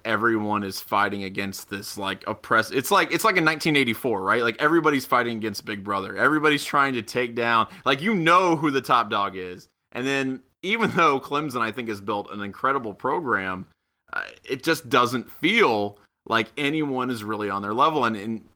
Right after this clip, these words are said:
you want to get to that point. You wanna get to the point where you're this all-encompassing, like, "I, I control everything. We've always been at war with East Asia." You wanna be in charge of everything. You wanna have complete lockdown on college football. And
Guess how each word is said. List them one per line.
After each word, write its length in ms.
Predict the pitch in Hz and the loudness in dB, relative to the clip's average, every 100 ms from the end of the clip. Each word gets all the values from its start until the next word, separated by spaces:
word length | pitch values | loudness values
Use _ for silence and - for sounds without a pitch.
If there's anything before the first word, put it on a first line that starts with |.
| _ | _
you 140 | 131 | -10
want 380 | 120 120 147 147 | -6 0 0 0
to 100 | 123 | -6
get 240 | 113 131 | -2 -2
to 100 | - 110 | -2 0
that 240 | 95 - | 0 -2
point. 320 | - 123 90 | -8 -6 -6
You 120 | 107 127 | -6 -4
wanna 200 | 151 147 | -4 -4
get 100 | - | -6
to 60 | |
the 80 | 123 | -8
point 300 | 110 120 117 | -4 -2 -2
where 80 | 107 | -2
you're 100 | 107 | -2
this 180 | 104 101 | -2 -2
all-encompassing, 1000 | 117 127 131 117 104 120 120 117 120 110 | 0 2 2 0 -2 0 2 0 -2 -2
like, 160 | 107 98 | -2 2
"I, 320 | 117 127 120 - - | 2 2 0 -4 -4
I 140 | - 147 | 0 0
control 540 | 139 151 165 151 151 | 0 0 2 4 4
everything. 520 | 139 143 143 139 135 | 4 4 2 2 0
We've 200 | 135 139 | 0 0
always 320 | 131 135 135 120 | 2 2 0 0
been 120 | 135 | 0
at 140 | 123 | 0
war 140 | 127 127 | -2 -2
with 160 | 117 | -2
East 200 | 131 117 | -4 -4
Asia." 280 | 131 127 120 - - | -4 -2 -4 -6 -8
You 160 | 151 | -2
wanna 240 | 165 202 180 | 2 2 4
be 180 | 165 | 2
in 60 | 147 | 0
charge 260 | 156 139 131 | 2 2 2
of 140 | 127 - | -4 -2
everything. 640 | 196 202 170 127 110 95 101 | 0 2 2 0 -6 -10 -8
You 140 | 117 | -6
wanna 200 | 147 143 | -2 -2
have 200 | 135 123 | -2 -6
complete 380 | 127 - 170 147 | -10 -6 -4 -4
lockdown 800 | 131 147 160 113 104 98 98 98 - - | 0 0 0 -4 0 0 -2 -6 -16 -6
on 120 | 117 | -4
college 300 | 120 127 113 | 2 2 0
football. 640 | - 107 - 117 101 98 - _ _ - | -4 -4 2 4 4 2 -6 _ _ -6
And 420 | 113 113 117 113 | -2 -2 -2 -6